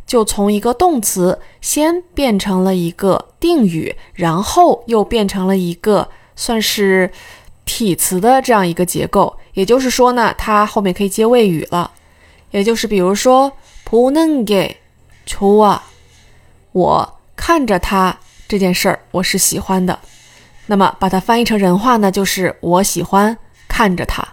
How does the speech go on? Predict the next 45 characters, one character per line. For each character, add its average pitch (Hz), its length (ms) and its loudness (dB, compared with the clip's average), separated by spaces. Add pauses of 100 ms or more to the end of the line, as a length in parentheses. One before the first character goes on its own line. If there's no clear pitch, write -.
(720)
这 392 120 -2
个 330 100 0
呢， 226 120 0
其 233 160 -4
实 262 140 -4
也 202 120 0
算 269 240 0
是 247 120 -2
以 175 100 -2
前 180 240 -2
说 294 180 0
过 311 140 0
的 240 120 0
内 202 140 2
容。 170 300 -2
那 254 80 -4
么 214 100 -4
今 302 160 -6
天 330 80 -2
要 349 80 2
说 320 180 -2
的 320 60 0
新 339 220 -2
内 359 100 2
容 233 200 2
是 254 100 -2
什 233 140 -4
么 214 100 -2
呢？ 247 220 0 (640)
就 330 120 -2
是 - 240 -2
这 311 120 -4
个 294 100 -2
什 285 200 -2
么 370 180 2
什 285 180 -2
么 330 200 0
는 302 400 -2 (320)
게 320 300 2 (420)
和 226 300 -2
什 226 220 -4
么 294 160 0
什 214 180 -2
么 247 140 -4
는 226 340 -4